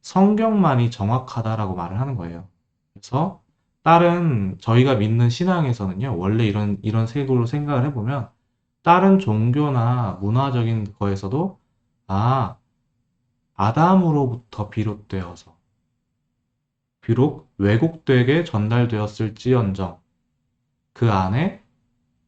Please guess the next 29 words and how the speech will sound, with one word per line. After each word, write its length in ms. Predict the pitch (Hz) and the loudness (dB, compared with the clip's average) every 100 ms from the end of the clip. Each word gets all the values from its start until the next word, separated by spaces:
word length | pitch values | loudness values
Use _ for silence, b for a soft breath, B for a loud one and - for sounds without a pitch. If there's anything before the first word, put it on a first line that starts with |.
| _ _ _ _ _ _ | _ _ _ _ _ _
그, 160 | 113 | -8
그, 260 | - 107 - | -4 -4 -4
그런 260 | - 120 110 | 2 2 2
요소들이 800 | 107 113 147 127 110 139 233 - _ _ _ _ | 0 0 0 -2 -2 -2 -6 -10 _ _ _ _
있구나. 720 | 107 - - 156 98 98 95 _ _ _ _ _ _ _ _ _ - | -6 -6 -6 -2 0 -2 -6 _ _ _ _ _ _ _ _ _ -6
그리고 280 | 113 104 | -2 -2
그런 300 | 104 131 156 | -2 2 2
요소들이 560 | 113 110 110 170 143 127 | 4 2 2 2 2 2
어떻게 300 | 107 - 117 | 0 -2 -4
보면 380 | 104 120 180 214 _ _ _ _ _ - | -2 -4 -4 -6 _ _ _ _ _ -6
사회와 540 | 165 180 190 180 113 | 0 4 4 4 2
문명과 760 | 98 107 117 123 120 95 87 - | 0 0 2 2 2 -2 -6 -6
과학기술과 680 | 98 113 117 107 101 98 | -4 -2 -4 -6 -4 -2
이런 180 | 98 107 | -2 -4
거를 200 | 104 113 | -4 -4
하는데도, 540 | 139 123 117 139 220 - _ _ _ _ _ - | -2 -2 -2 -2 -4 -10 _ _ _ _ _ -14
어, 380 | 92 92 92 98 _ _ - | -12 -10 -12 -16 _ _ -4
물론 240 | 113 113 | 0 2
나-, 280 | 107 104 - | 2 -2 -6
그 200 | - 107 | -6 -4
왜곡되었을지언정 1400 | 98 117 139 - 135 127 120 117 - 143 127 113 165 208 - | 2 2 2 2 2 4 2 -2 -2 -2 -2 0 -2 -2 -8
작용을 460 | - 101 123 139 | -6 -2 0 -2
하지 200 | 147 143 | -2 -2
않았나라는 840 | 117 92 110 120 107 98 - 104 107 | -4 -2 0 0 0 -6 -8 -8 -6
생각을 300 | 131 127 120 | -4 -2 0
한번 180 | 123 135 | 0 -2
해볼 180 | 156 | -2
수가 220 | 156 117 87 | -4 -6 -6
있고요. 500 | 85 - 127 151 | -8 -6 -4 -2